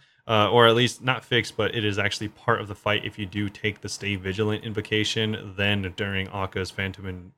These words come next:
P three of the final boss, he'll do the same thing. So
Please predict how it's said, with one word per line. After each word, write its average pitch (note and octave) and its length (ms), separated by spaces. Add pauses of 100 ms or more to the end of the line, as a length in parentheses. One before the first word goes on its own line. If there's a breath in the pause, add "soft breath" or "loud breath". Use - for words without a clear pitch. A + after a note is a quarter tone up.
(100)
P G#2 160
three G2+ 440
of F2+ 220
the F#2 80
final F#2+ 280
boss, C3+ 420 (400)
he'll G2+ 120
do G2 120
the F#2 80
same F#2 240
thing. F#2+ 260
So - 280